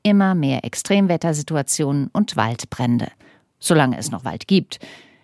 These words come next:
Die brasilianische Regierung arbeitet ja hart daran, ihn zu vernichten. Auf Satellitenbildern ist es zu sehen, innerhalb eines Jahres wurde in Brasilien so viel Regenwald abgeholzt wie seit zwölf Jahren nicht mehr. Die grüne Lunge der Erde ist in Lebensgefahr.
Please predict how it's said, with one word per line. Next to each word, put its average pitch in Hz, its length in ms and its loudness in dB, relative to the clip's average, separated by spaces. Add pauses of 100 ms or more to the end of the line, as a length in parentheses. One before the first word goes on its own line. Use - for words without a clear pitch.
(140)
Die 151 220 2
brasilianische 160 1000 0
Regierung 170 420 0
arbeitet 175 460 0
ja 139 240 -4
hart 214 240 0
daran, 127 240 -2
ihn 131 160 -4
zu 147 140 -6
vernichten. 160 540 0 (440)
Auf 139 100 -6
Satellitenbildern 156 920 0
ist - 160 -6
es 165 100 -2
zu - 140 -2
sehen, 180 420 2
innerhalb 151 380 0
eines 143 260 0
Jahres 151 400 -2
wurde 147 160 0
in 131 140 -2
Brasilien 143 500 0
so 185 240 2
viel 185 300 -2
Regenwald 156 720 2
abgeholzt 160 640 -2
wie 151 140 -2
seit 135 240 0
zwölf 147 320 -2
Jahren 170 280 2
nicht 135 220 -2
mehr. 135 240 0 (560)
Die 214 100 2
grüne 196 380 4
Lunge 156 300 0
der 135 180 -2
Erde 135 240 -4
ist - 240 -6
in 147 120 0
Lebensgefahr. 135 840 -2